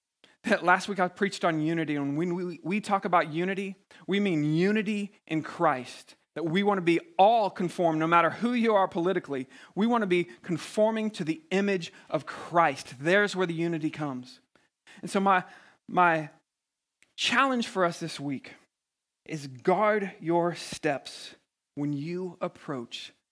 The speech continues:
the presence of God. God is not a car wash God. God is the cookie cutter. We are the cookie. Let's pray. Lord,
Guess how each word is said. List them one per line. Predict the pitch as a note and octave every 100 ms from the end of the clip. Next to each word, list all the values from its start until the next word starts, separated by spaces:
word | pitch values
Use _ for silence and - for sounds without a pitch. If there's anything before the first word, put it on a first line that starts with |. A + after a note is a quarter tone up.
| _
the | -
presence | - - D#3 D3 C#3 - - _ -
of | C3
God. | C3+ B2+ A#2+ - _ _
God | D3 E3 F3+
is | D#3+
not | E3+ F3
a | F3
car | - E3 D#3+
wash | D3+ D3 D3
God. | C#3+ C3 B2 - - _ -
God | C#3+ - F3+
is | F3
the | D#3+
cookie | - D#3+ C#3
cutter. | C#3 B2+ B2+ - _ _ -
We | D3 D3 C#3+ C#3+ -
are | B2 A#2 - _ _
the | C#3
cookie. | - - - _ _ _ _ _ _ _ _ -
Let's | B2+
pray. | - A#2+ - _ _ _ _ _ _ _ _ _ _ _ _ - - _ _ _ _ _ _ _ _ _ _ _ _ _
Lord, | D#3+ E3 D#3+ D3+